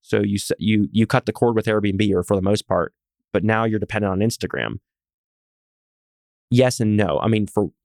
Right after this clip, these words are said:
on the, on the basic level, we're not paying the commission. So that's a huge advantage.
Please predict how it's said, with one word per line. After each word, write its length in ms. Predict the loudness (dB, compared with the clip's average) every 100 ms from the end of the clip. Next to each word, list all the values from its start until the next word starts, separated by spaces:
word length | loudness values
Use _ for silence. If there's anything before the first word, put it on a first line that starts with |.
| -14 -2
on 200 | 0 0
the, 160 | -2 -4 _ _ -6
on 80 | -2
the 80 | 0
basic 320 | 0 -4 -2
level, 400 | -2 0 -2 -2 -2
we're 100 | -2
not 220 | -2 -4
paying 240 | -4 -2
the 60 | -4
commission. 540 | -2 -2 -2 -6 -10
So 220 | -8 -4 -2
that's 200 | -2 -2
a 40 |
huge 220 | -2 -2
advantage. 500 | -2 -2 -2 -4 -6